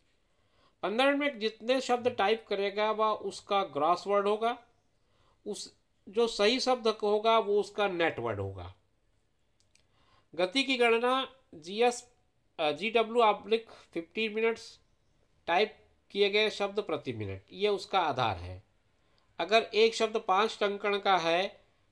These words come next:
तो एक मिनट में टंकणों की संख्या बराबर टाइप किए गए प्रश्न, प्र-, शब्द प्रति मिनट into, अ, फ़ाइव, ये आपका फार्मूला बताया उसने।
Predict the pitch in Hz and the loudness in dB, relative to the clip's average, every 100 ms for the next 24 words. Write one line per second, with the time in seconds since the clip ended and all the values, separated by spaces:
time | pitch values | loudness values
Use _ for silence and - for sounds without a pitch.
0 | _ 180 - 202 214 208 202 196 190 190 | _ -10 -2 0 0 -2 -4 -4 -2 -4
1 | 185 196 196 196 180 165 160 190 202 185 | -2 -4 -4 -6 -6 -6 -4 -2 0 0
2 | 165 170 170 175 180 180 175 175 165 156 | -2 -2 -4 -2 -2 -4 -4 -4 -6 -10
3 | - _ _ - 151 147 143 131 175 185 | -12 _ _ -4 -2 0 -2 -4 -4 -4
4 | 196 160 139 165 175 202 202 _ _ _ | -4 -4 -6 -6 -6 -6 -8 _ _ _
5 | - 170 170 226 254 _ _ _ _ _ | -12 -12 -8 -8 -8 _ _ _ _ _
6 | _ _ _ - 143 151 196 156 90 - | _ _ _ -4 -4 0 4 4 2 -12
7 | - 160 202 247 190 190 - 220 214 165 | -20 -10 0 0 2 -2 0 -2 0 -2
8 | 147 135 117 104 104 98 92 - 87 | -2 -2 -4 -4 -8 -8 -10 -16 -18